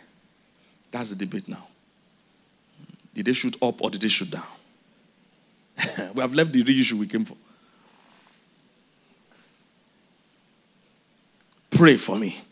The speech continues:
Esther had enough sense to know that you don't approach power without power. You don't approach power without power. You don't change power without power. If we're gonna change what's going on, allow us that know how to pray to be praying.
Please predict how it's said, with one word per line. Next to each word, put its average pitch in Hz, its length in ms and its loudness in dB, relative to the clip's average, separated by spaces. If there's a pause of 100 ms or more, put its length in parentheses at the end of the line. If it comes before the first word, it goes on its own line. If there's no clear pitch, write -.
(720)
Esther 147 220 0
had 143 180 -2
enough 123 220 0
sense 110 340 0
to 117 120 -4
know 127 120 0
that 117 220 -2
you 123 80 -2
don't 139 160 2
approach - 380 -2
power 110 320 0 (300)
without 101 340 -2
power. - 380 4 (840)
You 110 100 -4
don't 135 200 4
approach 127 420 0
power 131 320 6
without 113 300 2
power. 101 220 -6
You 104 80 -6
don't 143 140 4
change 135 240 2
power 156 260 4
without 113 260 -2
power. 98 260 -6 (680)
If - 80 -10
we're 120 80 2
gonna 151 180 2
change 139 260 -2
what's 135 120 2
going 135 140 0
on, 123 120 -2 (200)
allow 175 260 2 (100)
us 160 180 4
that 127 160 0
know 147 100 -2
how 139 100 2
to 120 120 -4
pray 127 160 0
to 120 100 -4
be 107 100 0
praying. 110 420 2